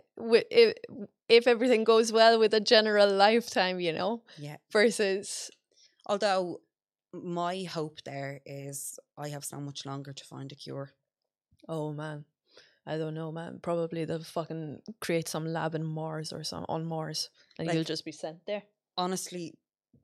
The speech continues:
Speaker 2: Elon Musk, Neuralink, something there.
Speaker 1: <laughs>
Speaker 2: You never know.
Speaker 1: Neuro
Speaker 2: Yeah.
Speaker 1: surgery.
Speaker 2: You never
Speaker 1: Yeah.
Speaker 2: know.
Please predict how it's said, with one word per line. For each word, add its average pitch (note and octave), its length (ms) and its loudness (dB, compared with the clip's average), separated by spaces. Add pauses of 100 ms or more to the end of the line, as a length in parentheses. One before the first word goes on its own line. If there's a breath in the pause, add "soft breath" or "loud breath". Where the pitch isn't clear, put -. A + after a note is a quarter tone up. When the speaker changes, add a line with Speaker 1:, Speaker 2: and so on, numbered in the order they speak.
(160)
Speaker 2:
Elon E3 260 -6
Musk, D#3 420 -8
Neuralink, D#3+ 680 -6
something - 360 -6
there. F3 340 2 (140)
Speaker 1:
<laughs> - 140 -16
Speaker 2:
You F3+ 100 -4
never A#3 120 2 (120)
know. - 0 - (120)
Speaker 1:
Neuro B3+ 340 4 (220 loud breath)
Speaker 2:
Yeah. D3+ 340 -4 (300)
Speaker 1:
surgery. G3+ 680 -6 (440)
Speaker 2:
You F#3 120 -8
never G3+ 160 -4
Speaker 1:
Yeah. B3 100 0
Speaker 2:
know. B3 160 0